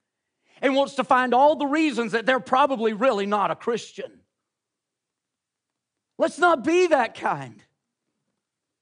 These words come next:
You know, it may, it may come down to it where, where he didn't really believe, but I, I, I'd be surprised. And here's the thing. If he, if he truly trusted Jesus as his Savior,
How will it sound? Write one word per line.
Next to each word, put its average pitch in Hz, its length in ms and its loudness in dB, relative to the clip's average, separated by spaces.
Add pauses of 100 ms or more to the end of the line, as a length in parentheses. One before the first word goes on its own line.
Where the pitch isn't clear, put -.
(1120)
You 262 80 -2
know, 320 120 4
it 330 140 0
may, 294 200 2
it 302 120 -2
may 285 160 4
come 294 240 0
down 277 300 2
to 302 160 -2
it 285 80 -6
where, 247 260 2 (220)
where 254 280 2 (180)
he 226 180 -6
didn't 247 240 -4
really 262 260 0
believe, 220 260 -2
but - 120 -4
I, - 180 -12
I, - 320 -8
I'd 165 100 -6
be 175 140 -6
surprised. 208 840 -8 (2500)
And 233 120 -2
here's 294 240 0
the 240 100 -8
thing. 202 440 -6 (1120)
If 240 160 -4
he, 277 120 0 (240)
if 247 120 -8
he 254 100 -2
truly 311 380 -2
trusted 254 440 -2
Jesus 247 420 -4
as 240 160 0
his 208 160 -8
Savior, 196 580 -4